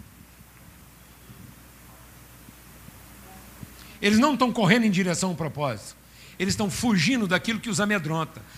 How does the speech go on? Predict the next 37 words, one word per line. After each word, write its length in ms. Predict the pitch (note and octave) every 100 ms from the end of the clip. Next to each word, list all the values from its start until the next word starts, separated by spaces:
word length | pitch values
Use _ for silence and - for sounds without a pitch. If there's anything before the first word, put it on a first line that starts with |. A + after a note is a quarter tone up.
| -
Suas 240 | - F#3
histórias, 720 | C#3+ - F3+ F#3+ F#3 F3 - - -
seus 280 | - E3 -
traumas, 600 | F3+ F3+ F3 F3 D#3 - -
suas 260 | - F3 -
perdas, 560 | - F3 F3 E3 D#3+ - -
seus 300 | - F#3 A#2+
danos. 500 | C#3+ E3+ E3 D3+ - - - -
Então 100 | A3+
eles 100 | A#3+
não 120 | C4+
são 180 | A3 C#4+
corredores, 540 | - F#3 F3+ D#3 C#3+ -
são 120 | D3+
fugitivos. 840 | - C4+ G#3 - F3+ A#2 F#2+ - - - - - - - - - - - - - - - - - - - - - - - - - - - -
Gente 300 | C3 C4 -
que 80 | C4
faz 300 | A#3+ F3+ D3
muito 500 | F3+ D4 C4+ - C3+
porque 240 | D#3+ A3+
no 140 | A3 -
fundo 320 | A#3+ C#4+ G#3+
tem 160 | A#3+
medo 380 | A#3+ G#3 F3 A#2 - - - - - -
de 140 | C#3 F3+
que 140 | B3+
se 160 | - B3+
não 180 | D4+ D4+
tiver 340 | A#3 F3 G3
tudo 240 | - A3
que 120 | F#3 G3
tem 220 | F3+ F3
e 40 |
fazer 260 | - E3 F3+
tudo 200 | F#3 C#3+
que 120 | E3+
faz, 400 | - B3 F#3+